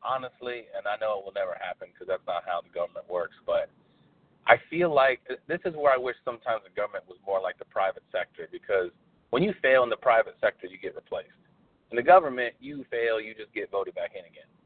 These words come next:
And I'm like, this is the same guy that was running the program, you know,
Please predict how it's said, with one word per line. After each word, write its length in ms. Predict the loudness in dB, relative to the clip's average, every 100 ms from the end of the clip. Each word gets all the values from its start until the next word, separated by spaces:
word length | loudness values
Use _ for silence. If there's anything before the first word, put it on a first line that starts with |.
| 0
And 100 | 2
I'm 120 | 4
like, 260 | 4 2 -2
this 140 | -6 -4
is 100 | -8
the 100 | -10 0
same 200 | 0 2
guy 180 | 4 4
that 120 | 2
was 120 | -2 -6
running 180 | -6 -6
the 60 |
program, 560 | -6 -6 -4 -4 -2 -4 -8 _ _ _ _ _ _ _
you 80 |
know, 100 | -6